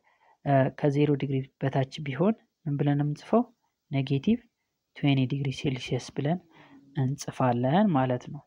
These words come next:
ሶ በዚህ መልኩ ነው የምናየው። እስቲ እዚህ ጋር ያለ ኤግዛምፕል አለ። Give the directed number, describe each of the following temperatures ነው የሚለው። እዚህ ጋር ያሉ ቴምፕሬቸሮችን፣ እ፣ እ፣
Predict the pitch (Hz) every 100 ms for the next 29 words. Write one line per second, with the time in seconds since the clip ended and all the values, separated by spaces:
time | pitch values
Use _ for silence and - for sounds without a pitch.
0 | _ - 127 127 - _ _ _ - 127
1 | 123 127 123 - 151 127 - _ _ _
2 | _ _ _ - 139 127 123 123 - _
3 | _ _ _ - - 151 151 - 151 147
4 | 143 139 - 139 139 139 127 135 170 170
5 | 151 147 151 151 160 160 147 147 139 135
6 | - 151 160 151 139 151 143 131 147 147
7 | 151 151 - 151 - 135 - 127 - 143
8 | 131 - - - _ _ _ _ - 143
9 | 139 135 131 - 143 135 147 147 160 160
10 | 160 180 185 - - - - - - 143
11 | 135 131 123 - _ _ _ _ _ _
12 | _ _ -